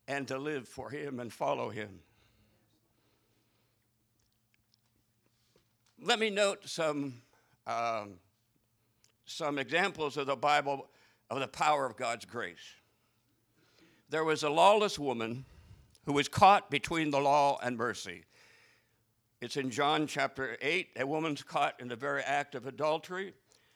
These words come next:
She's brought to Jesus to ask him what he would do. Either obey the law of Moses, Leviticus twenty twenty s-, says that, that, uh, uh, if you're caught in adultery, you could be stoned to death. And, uh,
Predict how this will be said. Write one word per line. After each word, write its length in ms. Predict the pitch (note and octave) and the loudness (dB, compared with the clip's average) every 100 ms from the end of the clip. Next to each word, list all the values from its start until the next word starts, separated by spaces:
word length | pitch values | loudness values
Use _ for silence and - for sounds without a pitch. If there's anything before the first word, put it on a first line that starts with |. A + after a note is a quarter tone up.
| _ | _
She's 220 | - B2+ | -12 -10
brought 260 | G2+ C3+ C#3 | -4 -2 0
to 100 | C3 | -4
Jesus 460 | A2 C#3+ E3+ F3+ E3+ | -8 -6 -6 -6 -10
to 220 | - - | -10 -4
ask 320 | C#3 D3+ - | -2 -2 -4
him 140 | E3 D3+ | -10 -6
what 160 | C#3+ | -6
he 100 | D3 | -6
would 180 | C3+ B2+ | -10 -10
do. 380 | C#3+ E3+ F3+ F3 _ _ _ _ - | -6 -6 -6 -8 _ _ _ _ -8
Either 240 | D3 D3+ | -4 0
obey 460 | D#3 D3 B2 D3+ D#3+ | 0 0 0 0 0
the 120 | D3+ | 0
law 280 | D3+ D#3 D#3 | 2 4 4
of 80 | D3 | 4
Moses, 540 | D#3 F3 F3 E3 F#3 | 0 -2 -4 -8 -8
Leviticus 640 | D3+ C#3 D3 D3+ D3 D#3 - | -6 -4 -2 -2 -2 -4 -6
twenty 340 | - D#3 D#3+ | -4 0 0
twenty 360 | - F3+ F3 F3+ | -2 -6 -4 -6
s-, 140 | D3 - | -8 -12
says 380 | - D#3+ D#3 C#3+ | -6 -2 -2 -4
that, 140 | C3+ - - - - - | -10 -12 -20 -20 -18 -4
that, 380 | D3 C#3+ - - - - | 0 0 -2 -18 -20 -10
uh, 180 | C#3 C3 - | -6 -4 -6
uh, 400 | A#2 B2+ A#2+ A#2+ _ _ _ - _ | -4 -4 -4 -8 _ _ _ -20 _
if 100 | A#2+ | -10
you're 120 | D3+ | -8
caught 260 | - D#3+ D#3 | -2 0 0
in 100 | C#3+ | 0
adultery, 500 | C#3+ D3 D3 - C3+ | -2 0 0 0 -8
you 120 | C3 | -6
could 160 | B2+ A#2 | -8 -8
be 80 | A#2+ | -8
stoned 380 | - B2+ A#2+ | -4 -2 -2
to 60 | G#2+ | -4
death. 400 | G#2 E2+ E2+ - - - - - _ _ _ _ _ _ _ _ _ _ _ _ - | -4 -6 -8 -18 -20 -20 -20 -20 _ _ _ _ _ _ _ _ _ _ _ _ 2
And, 320 | D3+ D3+ C#3 | 4 4 2
uh, 180 | C3+ | 2